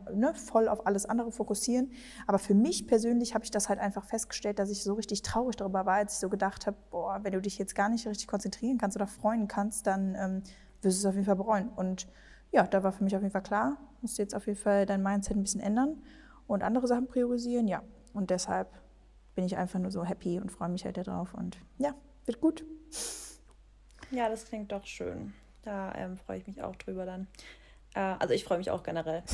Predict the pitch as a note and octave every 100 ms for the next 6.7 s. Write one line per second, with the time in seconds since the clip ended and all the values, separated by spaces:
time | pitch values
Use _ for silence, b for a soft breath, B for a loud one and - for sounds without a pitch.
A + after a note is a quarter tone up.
0 | - - - - F3+ F3+ - F3+ E3 E3
1 | F3 - - - B B B B - -
2 | - - F#3 F3+ F#3 F#3+ F#3 F3 F#3 F#3+
3 | F3+ F3 F#3 - G#3 - - - - -
4 | - - - - - - - F#3+ F3+ F3+
5 | G3 B B B B B B B B -
6 | - - G#3 G3 G3+ A3